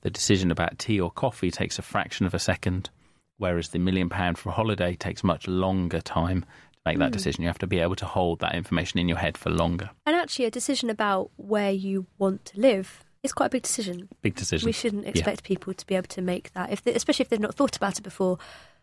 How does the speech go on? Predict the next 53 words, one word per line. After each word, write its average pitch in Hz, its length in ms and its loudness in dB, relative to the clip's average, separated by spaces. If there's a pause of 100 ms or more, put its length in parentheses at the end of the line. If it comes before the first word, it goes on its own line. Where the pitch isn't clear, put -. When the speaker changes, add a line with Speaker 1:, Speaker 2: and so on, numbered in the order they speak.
(220)
Speaker 2:
just - 120 0
on 190 80 6
the 180 60 0
spot - 240 0
then 175 160 -8
and 165 100 -4
Speaker 1:
Yeah, 170 120 4
Speaker 2:
there. 165 200 -8
Speaker 1:
exactly. - 400 0 (120)
And 98 140 0
then 92 140 2
the 92 240 2
final 120 280 0
part 90 300 -2
is 92 180 0
to - 80 -6
communicate. - 600 -2 (180)
And 107 140 2
the 101 80 4
onus 98 300 0
really 92 260 4
is 82 120 0
on 85 140 4
us - 280 0
to - 80 -6
Speaker 2:
Yeah. 208 80 4
Speaker 1:
do 87 160 4
this, - 320 -2 (280)
but - 160 2 (240)
the 82 240 2
ability 85 440 0
to - 100 -4
communicate 87 540 2
the 82 80 -4
decision 82 560 0 (260)
is 90 160 0
the - 80 -4
fourth - 340 2
part. - 280 -4
So 85 160 0
the 87 100 0 (300)
four 123 100 -2
parts 90 240 0
of - 40 -8
the - 60 -16
capacity - 280 -2
test - 260 0
are 82 120 -2
to - 120 -2
understand, 95 640 2 (360)
to - 60 -10
retain 107 340 0
information, 90 680 0